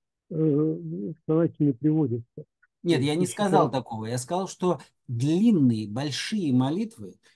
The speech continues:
Speaker 2: такого типа, как вот мы сейчас видели, а также такого типа, как мы встречаем в книге Даниэля, в книге Нехемии, в книге Девраямим,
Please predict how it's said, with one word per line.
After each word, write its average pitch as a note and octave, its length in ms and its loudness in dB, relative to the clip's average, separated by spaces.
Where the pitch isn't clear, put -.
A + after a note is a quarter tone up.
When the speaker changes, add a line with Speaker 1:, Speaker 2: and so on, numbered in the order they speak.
Speaker 2:
такого E3 440 2
типа, C#3+ 360 -6
как B2 240 -4
вот A#2+ 140 -4
мы C3+ 140 0
сейчас B2 320 -6
видели, G2 500 -6
а C3 140 -4
также D3 520 -2
такого C#3+ 420 -6
типа, C#3+ 240 -10
как B2+ 180 -10
мы C#3+ 100 -2
встречаем C3+ 520 -8
в B2+ 60 -18
книге C#3 260 -6
Даниэля, C#3 640 -6
в B2+ 60 -20
книге C#3+ 240 -6
Нехемии, D3 720 -4
в B2+ 140 -16
книге D3 260 -8
Девраямим, C#3+ 680 -2